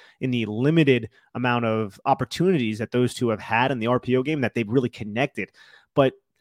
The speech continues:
one would imagine, at least, that Kenny Golladay has that type of ability just because he has such a big frame, and all he has to do is win inside and present that large catch radius for Daniel Jones, who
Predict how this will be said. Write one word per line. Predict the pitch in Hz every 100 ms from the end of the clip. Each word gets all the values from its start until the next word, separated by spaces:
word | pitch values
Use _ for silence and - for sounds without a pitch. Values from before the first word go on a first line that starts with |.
| _ _
one | 151 220
would | 196
imagine, | 131 113 120 131 135 104 98
at | 73
least, | 104 -
that | 107
Kenny | - 151
Golladay | 113 120 123 110 104
has | - 120 95
that | 131 -
type | - 127 -
of | 101
ability | 98 113 113 110
just | 98 127
because | - - 113
he | 113
has | 110
such | - 120
a | 107 -
big | 127 113
frame, | - 127 131 131
and |
all | - 147
he |
has | 135
to | 110
do | 127
is | 110
win | 92 117 123
inside | 117 117 107 113 113 120
and | 98
present | 107 117 117
that | 107 -
large | 104 95 123 131 -
catch | - - -
radius | 110 107 98
for | - 120
Daniel | 120 117 107
Jones, | 95 123 117
who | - 135